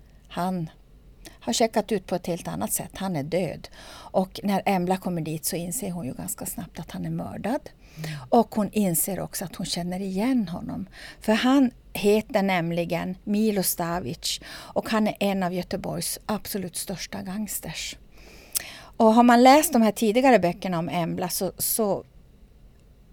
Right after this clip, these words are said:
Speaker 1: får man veta då att, att hennes, hon har haft en kompis Lollo som har försvunnit spårlöst som hon ofta drömmer mardrömmar om. Och hon, hon tänker att hon borde ha kunnat rädda henne.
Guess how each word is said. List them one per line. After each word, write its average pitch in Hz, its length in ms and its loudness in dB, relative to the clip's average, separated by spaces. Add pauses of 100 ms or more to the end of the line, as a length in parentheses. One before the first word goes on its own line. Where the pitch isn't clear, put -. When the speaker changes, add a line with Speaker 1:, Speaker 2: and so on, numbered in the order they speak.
(220)
Speaker 1:
får - 220 2
man 185 320 2 (420)
veta 190 440 4
då 190 120 4
att, 165 340 2
att - 420 -8 (500)
hennes, 190 360 -2
hon 202 180 0
har 190 60 0
haft 180 220 -2
en 185 100 -2
kompis 180 420 -4
Lollo 196 340 -4
som 190 160 -8
har 185 80 -6
försvunnit 165 520 -8
spårlöst 147 560 -6
som 196 120 -4
hon 180 120 -6
ofta 196 320 -8
drömmer 185 320 -6
mardrömmar 202 720 -4
om. 156 220 -8 (640)
Och 196 200 -4
hon, 190 340 -6
hon 190 220 -6
tänker 185 340 -8
att - 120 -12
hon 196 120 -8
borde 190 180 -6
ha 190 60 -6
kunnat 190 380 -8
rädda 208 400 -4
henne. 202 380 -4